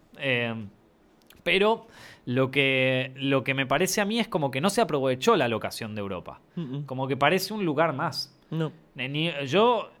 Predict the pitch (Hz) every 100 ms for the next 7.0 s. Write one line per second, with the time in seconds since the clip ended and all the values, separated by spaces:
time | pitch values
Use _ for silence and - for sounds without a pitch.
0 | _ - 135 147 180 147 170 240 208 -
1 | 208 170 135 123 117 139 160 139 123 135
2 | 151 135 117 113 110 104 104 104 107 110
3 | - 113 107 110 101 156 160 123 127 139
4 | 123 107 110 156 - - - - _ _
5 | _ - - 165 220 196 160 - 143 135
6 | 127 123 123 - 190 - 170 143 123 123